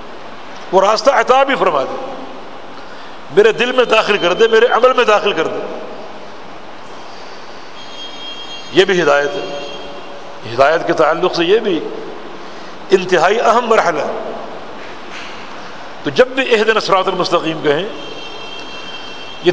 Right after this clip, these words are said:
تین مفہوم آپ کے سامنے ہوں۔ چوتھا مفہوم یہ ہے، جب بھی اہدنا الصراط المستقیم کہیں کہ اے اللہ، تو نے حق واضح کر دیا اور وہ حق میرے دل میں داخل کر دیا،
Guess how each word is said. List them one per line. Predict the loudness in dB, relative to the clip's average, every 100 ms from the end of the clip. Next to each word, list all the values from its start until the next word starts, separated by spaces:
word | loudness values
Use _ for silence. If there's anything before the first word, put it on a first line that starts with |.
| 2
تین | 0 2 2
مفہوم | 4 4 4
آپ | 4 4
کے | 2
سامنے | 2 0 -4
ہوں۔ | -6 -6 -8 -10 -12 -12 -12 -12 -14 -14 -14 -14 -14 -14 -6 2
چوتھا | 4 4 2
مفہوم | 2 0 2
یہ | 0
ہے، | 0 -2 -8 -12 -14 -14 -14 -14 -14 -14 -14 -14 -14 -14 -14 -14 -14 -14 2
جب | 2 4
بھی | 4
اہدنا | 2 2
الصراط | 2 2 2
المستقیم | 0 0 0 0 -4 -4
کہیں | -4 -6 -12 -14 -14 -14 -6
کہ | 2
اے | 2
اللہ، | 4 0 0
تو | 0
نے | 0 -2 -6 -12 -14 -14 -14 -14 0 2
حق | 4 4
واضح | 4 4 2
کر | 2
دیا | 0 -4 -6 -8 -12 -14 -14 -14 -14 -14 -14 -14 -6 2
اور | 4
وہ | 4 4
حق | 2 0 -6 -8 -10 -10 -12 -12 -12 -12 -2 4
میرے | 4
دل | 4 0
میں | 2
داخل | 4 4 2
کر | 2
دیا، | 0 -2